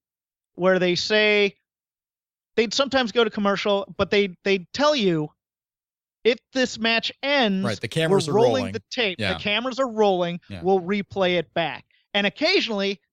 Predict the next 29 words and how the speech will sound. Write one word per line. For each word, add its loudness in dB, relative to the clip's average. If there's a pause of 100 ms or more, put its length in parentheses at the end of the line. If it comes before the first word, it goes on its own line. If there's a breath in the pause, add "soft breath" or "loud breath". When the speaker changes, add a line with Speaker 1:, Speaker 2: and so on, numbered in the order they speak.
Speaker 1:
the -2
match 0
would 0
end. -4 (280)
They've -6
actually -4
had -4
that -4
on -4
W -2
W -2
E -8
television, -2
I -2
think, -6
within 0
the 0
last -2
year -2
or 0
so. -4
They 0
did 2
that 0
once. -8 (1400)
But 0 (140)
overall, 0
I 0
mean, -2